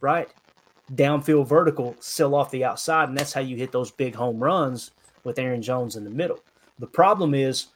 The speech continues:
the tape from the last year and a half, two years shows you're doing that, so teams are adjusting to that. You need to get back to wide zone. Now, people say, "Well, A J Dillon can't run wide zone." B S.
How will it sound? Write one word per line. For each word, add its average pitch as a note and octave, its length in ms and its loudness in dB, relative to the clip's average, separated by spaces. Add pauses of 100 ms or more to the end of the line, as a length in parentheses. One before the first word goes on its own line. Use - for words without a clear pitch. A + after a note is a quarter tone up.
(240)
the B2+ 80 -6
tape D3 360 0
from B2+ 200 -4
the A#2+ 100 -2
last B2+ 340 0
year C#3 120 -2
and B2 80 -4
a A#2 40 -6
half, A#2+ 200 -4
two B2 200 -8
years D3+ 540 -4 (260)
shows F3 520 2
you're C3 120 -4
doing D3+ 360 2
that, A2 260 -8
so A#2 140 -8
teams C3+ 320 -6
are B2+ 80 0
adjusting A#2 460 -2
to G#2 40 -12
that. C3 320 -4 (320)
You C3 80 -8
need C3 80 -2
to C3 60 -6
get A#2+ 180 -2
back B2+ 180 -2
to A#2 60 -4
wide A2 340 -2
zone. B2+ 380 -2
Now, C#3 100 2
people G3+ 300 0
say, D3+ 260 4 (220)
"Well, E3 120 6
A G3+ 60 6
J E3+ 160 4
Dillon D#3+ 280 2
can't D#3 200 -2
run D3 280 2
wide C#3 260 2
zone." A#2 360 -4
B C4 220 2
S. - 460 2